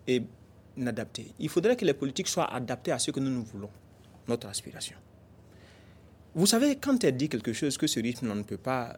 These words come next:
dépasser ce rythme, ça c'est selon sa perception des choses. Si, mais ce qui n'est pas correct, ça voudrait dire que si nous réformons, nous trouvons des structures adaptées, on, on s'interroge, parce que ima-, imaginez, je prends, quand je prends un exemple comme le clé, parce qu'au fait,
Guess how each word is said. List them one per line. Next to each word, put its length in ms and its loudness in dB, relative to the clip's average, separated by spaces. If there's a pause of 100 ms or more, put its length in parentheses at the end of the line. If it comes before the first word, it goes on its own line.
dépasser 360 -8
ce 120 -8
rythme, 200 -6
ça 140 -2
c'est 220 0
selon 240 -2
sa 120 -6
perception 560 -6
des 120 -2
choses. 260 -6 (500)
Si, 340 10 (280)
mais 80 2
ce 120 8
qui 100 8
n'est 40 4
pas 120 4
correct, 340 4 (260)
ça 140 4
voudrait 160 8
dire 100 4
que 60 6
si 180 6 (140)
nous 220 4
réformons, 480 8
nous 100 2
trouvons 500 0
des 140 -6
structures 460 -2
adaptées, 560 2
on, 80 0
on 320 2
s'interroge, 380 4
parce 120 0
que 80 6
ima-, 300 4
imaginez, 400 2
je 100 -6
prends, 220 -6 (320)
quand 100 -2
je 100 -2
prends 120 -2
un 80 -2
exemple 260 -4
comme 160 -6
le 80 -6
clé, 160 -12 (420)
parce 140 4
qu'au 120 8
fait, 260 2